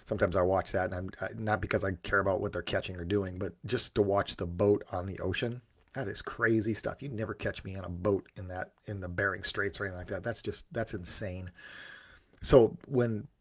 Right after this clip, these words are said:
Peter and John and James, the, the professional fishermen, are worried that the boat's gonna swamp and they're gonna die,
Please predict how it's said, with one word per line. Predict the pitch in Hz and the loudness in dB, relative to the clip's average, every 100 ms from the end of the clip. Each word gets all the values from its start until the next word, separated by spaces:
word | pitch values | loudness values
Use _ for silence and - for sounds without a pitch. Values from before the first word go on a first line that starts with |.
| - | -2
Peter | - 185 151 117 | 6 10 12 10
and | 107 123 117 104 | 6 -2 -4 0
John | 113 113 117 104 | 4 6 6 4
and | 101 95 | 0 -2
James, | 107 110 101 90 101 | 0 0 0 -4 -6
the, | - 101 | -2 0
the | 101 | 0
professional | - 101 113 101 | -2 0 0 0
fishermen, | 92 123 - 90 87 | 0 0 0 -4 -2
are | 95 | 0
worried | 104 117 139 107 95 | 6 10 10 10 6
that | 92 | 0
the | 92 | -6
boat's | 87 107 113 | 2 4 4
gonna | - 92 | -2 -6
swamp | - - 98 92 90 | -4 -4 -4 -4 -4
and | 87 | -6
they're | |
gonna | 87 87 | -6 -6
die, | 90 95 92 80 | -2 0 0 -4